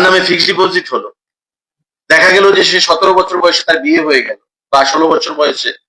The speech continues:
বিয়ে হয়ে গেল, তখন সে দাবি করলো, সে তখন পাবে না। অর্থাৎ উদ্দেশ্য হচ্ছে কি, চাইল্ড ম্যারেজ তাকে একদিক দিয়ে আটকাও, আটকাতে হবে। এবং পাশাপাশি যারা গরিব, মার্জিনালাইজড ফ্যামিলি,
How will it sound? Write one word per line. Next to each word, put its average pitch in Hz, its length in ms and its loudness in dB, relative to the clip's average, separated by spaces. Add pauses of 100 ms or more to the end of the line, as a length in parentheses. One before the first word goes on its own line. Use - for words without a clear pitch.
বিয়ে 151 200 0
হয়ে 135 200 2
গেল, - 120 -6 (720)
তখন 147 180 2
সে 170 200 0
দাবি 147 240 2
করলো, 139 200 -2 (240)
সে 127 180 -6
তখন 131 240 -4
পাবে 95 240 -2
না। - 60 -20 (800)
অর্থাৎ 220 280 2 (720)
উদ্দেশ্য 226 360 0 (100)
হচ্ছে 226 300 -2
কি, 110 100 -14 (220)
চাইল্ড 202 400 2
ম্যারেজ 120 360 -2 (380)
তাকে 160 200 0
একদিক 160 300 -2
দিয়ে 175 200 2
আটকাও, 185 320 -2 (1500)
আটকাতে - 420 0
হবে। 185 180 -2 (360)
এবং 214 220 2
পাশাপাশি 220 580 2 (320)
যারা 165 140 2 (120)
গরিব, 190 260 2 (400)
মার্জিনালাইজড 202 640 2
ফ্যামিলি, 117 340 -4